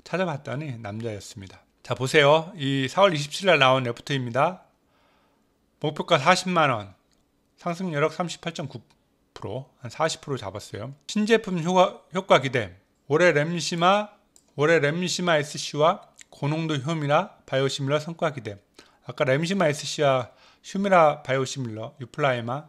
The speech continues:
시장성 아까 보여드렸죠. 작년 출시된 램시마 에스씨는 코로나 일구 영향으로 마케팅이 쉽지 않았던 상황. 하지만 이십 년 십일월 호주,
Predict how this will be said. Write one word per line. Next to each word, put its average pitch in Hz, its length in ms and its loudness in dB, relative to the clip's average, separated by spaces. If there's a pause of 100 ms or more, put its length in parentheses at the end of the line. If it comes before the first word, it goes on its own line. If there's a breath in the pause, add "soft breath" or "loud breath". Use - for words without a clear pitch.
시장성 170 420 -6
아까 120 300 -8
보여드렸죠. 123 760 -8 (640 loud breath)
작년 165 320 -2
출시된 202 420 -2
램시마 156 360 0
에스씨는 160 520 -6
코로나 220 460 0
일구 151 320 -2
영향으로 131 480 -2
마케팅이 143 540 -6
쉽지 - 300 -6
않았던 127 340 -2
상황. 107 280 -10 (320)
하지만 202 480 0 (420 soft breath)
이십 143 280 -4
년 131 380 -2
십일월 170 360 -4
호주, 147 440 -6